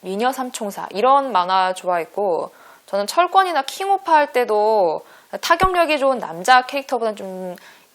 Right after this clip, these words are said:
되게 예쁘고 어떤 스피드가 있는 그런 여성 캐릭터를 항상 골랐었거든요. 그래서 좀 그런 영화들 중에, 영화들이나 만화들 중에 막 남자들 막 싸우는데 인질로 끌려가서 종국에는 남자 주인공 발목 잡는 그런 여성 캐릭터를 별로 좋아하지 않았어요.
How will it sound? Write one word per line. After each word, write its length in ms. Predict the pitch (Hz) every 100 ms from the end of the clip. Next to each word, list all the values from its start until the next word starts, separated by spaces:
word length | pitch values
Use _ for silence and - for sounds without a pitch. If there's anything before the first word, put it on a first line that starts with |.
| -
되게 260 | - 175 175
예쁘고 800 | 190 233 - 330 320 311 311 294
어떤 220 | - 190
스피드가 500 | - - 415 392 311
있는 200 | 254 208
그런 440 | 202 196 202 196 156
여성 280 | 160 233
캐릭터를 720 | 254 302 285 208 180 165 160 156 -
항상 280 | 220 208
골랐었거든요. 720 | 180 190 185 170 165 - 175 269 _ _ _ _ -
그래서 180 | 226 233
좀 640 | 233 226 240 233 180 156 - - - _ -
그런 340 | 202 202 185 - -
영화들 720 | 185 208 233 233 220 214 202 190
중에, 360 | 190 190 180
영화들이나 380 | 165 190 196 196
만화들 380 | 160 160 175 175
중에 220 | 175 185
막 120 | 175
남자들 440 | 170 175 185 220 220
막 180 | -
싸우는데 560 | - 262 294 294 262 240
인질로 420 | 202 202 233 233
끌려가서 580 | 233 262 262 254 233 233
종국에는 640 | - 214 220 226 233 220
남자 340 | 185 170 185 233
주인공 260 | 226 214 208
발목 400 | 180 180 254 -
잡는 260 | 233 226
그런 680 | 220 220 294 311 302 294 277
여성 200 | 202 196
캐릭터를 320 | 240 226 214
별로 160 | 202 185
좋아하지 380 | - 202 220 165
않았어요. 460 | 156 - 160 113